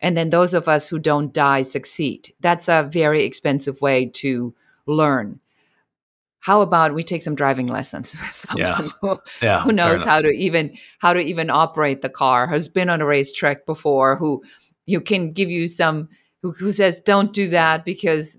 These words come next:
Speaker 1: that would be devas-, that would be a really bad mistake." So, but I believe that, you know,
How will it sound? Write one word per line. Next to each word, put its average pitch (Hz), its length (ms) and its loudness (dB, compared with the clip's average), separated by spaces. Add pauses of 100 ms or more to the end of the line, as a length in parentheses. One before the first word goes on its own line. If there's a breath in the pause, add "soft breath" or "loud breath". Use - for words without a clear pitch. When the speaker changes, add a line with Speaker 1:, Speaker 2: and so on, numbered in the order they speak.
Speaker 1:
that 160 220 2
would 151 140 -4
be 160 220 -10 (100)
devas-, 160 360 0
that 170 200 0
would 160 160 -4
be 160 140 -4
a 147 60 -2
really 147 260 -4
bad 135 280 -2
mistake." 135 480 -6 (340 loud breath)
So, 180 480 2 (840)
but 202 140 2
I 220 80 6
believe 233 420 0
that, 170 280 0
you 170 80 -4
know, 160 240 -4